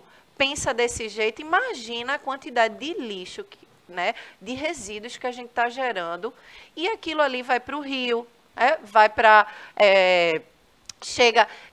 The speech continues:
e, e o rio que a gente precisa, né? Aí chega esses, é, lixos, os microplásticos,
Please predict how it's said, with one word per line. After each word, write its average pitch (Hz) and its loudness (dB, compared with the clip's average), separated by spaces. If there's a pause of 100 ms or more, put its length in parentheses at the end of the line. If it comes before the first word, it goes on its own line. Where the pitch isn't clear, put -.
(300)
e, 254 -4
e 269 0
o 285 -2
rio 294 -4
que 320 0
a 254 4
gente 240 -8
precisa, 262 -2
né? 208 0 (180)
Aí 220 6
chega 277 2 (120)
esses, 254 -2 (340)
é, 202 2
lixos, 247 -6 (240)
os 277 -4 (720)
microplásticos, 208 0